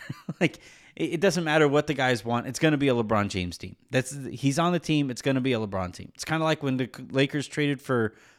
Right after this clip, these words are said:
Kobe and then, or, or for Powell, and then brought in Dwight and Steve Nash, and then Metta was still around there.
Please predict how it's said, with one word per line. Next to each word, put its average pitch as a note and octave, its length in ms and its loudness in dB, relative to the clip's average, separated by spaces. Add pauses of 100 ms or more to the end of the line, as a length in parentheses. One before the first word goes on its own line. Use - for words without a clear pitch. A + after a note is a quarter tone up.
(120)
Kobe D#3 540 4
and A2+ 120 0
then, A2 180 0
or, A2+ 400 2
or G2+ 40 2
for G2+ 220 -2
Powell, D3 520 2 (400)
and A2+ 120 -2
then A2+ 100 0
brought C3 260 2
in G#2+ 120 -2
Dwight C#3+ 460 0
and G2 220 -6
Steve A#2+ 380 -2
Nash, D3 380 0
and G2+ 100 -4
then G2 120 -2
Metta D3 200 2
was C#3 160 -2
still C#3 200 0
around C3 300 0
there. B2+ 260 0